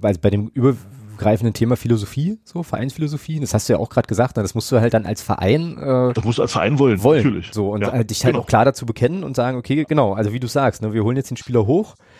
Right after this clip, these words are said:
Speaker 1: und wir holen ihn aber nicht hoch, damit er halt das Trainingsniveau hochhält, so, sondern damit er eben auch mal schnuppert und, naja, alles das, was du gesagt hast.“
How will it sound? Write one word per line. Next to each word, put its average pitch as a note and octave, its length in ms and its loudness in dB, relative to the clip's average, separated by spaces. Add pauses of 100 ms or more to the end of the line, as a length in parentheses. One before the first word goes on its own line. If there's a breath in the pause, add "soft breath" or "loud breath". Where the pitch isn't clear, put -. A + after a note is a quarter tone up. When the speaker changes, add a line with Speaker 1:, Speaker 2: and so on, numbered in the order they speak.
(220 soft breath)
Speaker 1:
und A2 100 -4
wir A#2 80 6
holen C3 120 6
ihn B2+ 80 0
aber A2+ 160 2
nicht C3 180 -2
hoch, D3 120 0
damit A#2 240 0
er A#2+ 120 2
halt A2+ 100 -2
das A2 60 -8
Trainingsniveau D3 560 0
hochhält, E3+ 280 0
so, E3 200 0
sondern A#2+ 200 0
damit A2 220 0
er B2+ 80 4
eben A#2 180 -2
auch G#2+ 140 -4
mal A#2 100 0
schnuppert D3 440 -6
und, A#2 280 -6
naja, G#2+ 140 4
alles A#2 180 2
das, - 160 -2
was A2+ 100 -6
du B2+ 100 -8
gesagt A2+ 320 0
hast.“ D#3+ 200 -4